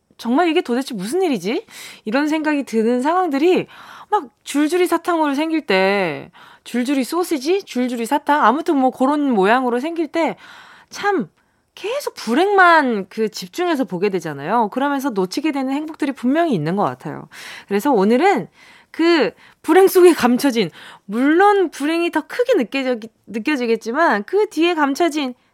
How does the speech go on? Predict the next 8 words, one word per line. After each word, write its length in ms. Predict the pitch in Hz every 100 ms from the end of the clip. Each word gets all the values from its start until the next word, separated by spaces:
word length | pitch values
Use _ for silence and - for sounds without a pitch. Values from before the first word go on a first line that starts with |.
| _
"나 160 | 453 415
여기 280 | 359 370 440
있어" 500 | 427 - 381 415 349
하는 300 | 349 370 359
행복들도 460 | 359 349 302 294
한번 600 | 269 226 233 247 214 160 - - - - -
같이 220 | 214 226
찾아봐요. 720 | - 381 370 170 139 135 160